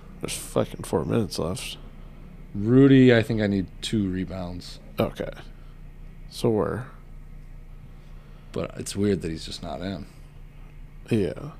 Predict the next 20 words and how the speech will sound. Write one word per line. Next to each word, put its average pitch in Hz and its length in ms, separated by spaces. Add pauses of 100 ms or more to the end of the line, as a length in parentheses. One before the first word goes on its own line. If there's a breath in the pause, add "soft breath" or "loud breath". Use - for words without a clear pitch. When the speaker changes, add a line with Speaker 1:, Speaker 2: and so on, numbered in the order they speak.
(1800)
Speaker 1:
Yeah. - 200 (680)
Speaker 2:
Oh, 95 180
no, 92 220
I 76 100
need 78 120
f-, - 340
three 82 200
rebounds. - 760
Speaker 1:
Yeah. 50 220 (260)
Speaker 2:
That's - 260
Speaker 1:
Well, 165 400
we 156 80
missed 117 280
that 98 200
one. 82 220 (680 loud breath)
Just - 220
like 110 300
we, 117 220
uh, 117 40
Speaker 2:
Towns. 175 760